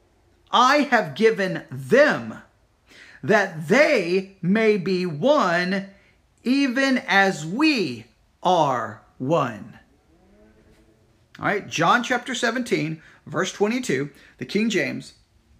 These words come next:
Version of the Bible, it reads like this, John seventeen twenty-two, once again, Jesus is speaking, "And the glory which thou gavest me," all right, so Jesus is speaking to the Father,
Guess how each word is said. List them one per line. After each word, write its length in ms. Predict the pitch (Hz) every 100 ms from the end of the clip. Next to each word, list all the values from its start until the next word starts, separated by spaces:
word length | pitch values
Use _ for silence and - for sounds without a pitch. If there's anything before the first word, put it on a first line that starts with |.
| _ _ _ _
Version 360 | 143 190 180 208
of 100 | 208
the 80 | 208
Bible, 340 | 156 120 143
it 100 | 143
reads 220 | 139 160
like 220 | 170 175
this, 200 | 151 120
John 260 | - 147 147
seventeen 340 | 175 175 202
twenty-two, 380 | 202 202 208 175
once 180 | 135 175
again, 180 | 160 139
Jesus 400 | 160 180 214 220
is 140 | 226
speaking, 420 | - 147 - 120 - - - - - -
"And 160 | 202
the 40 | 226
glory 420 | 147 226 294 330
which 240 | 311 -
thou 200 | 233 262
gavest 420 | 247 269 262 254 262
me," 460 | 285 180 180 - _ _ _ _
all 60 | -
right, 160 | 160 180
so 140 | 147
Jesus 480 | - 196 208 220 -
is 160 | 156
speaking 340 | - 196 196 190
to 80 | 185
the 80 |
Father, 480 | 170 226 202 123 196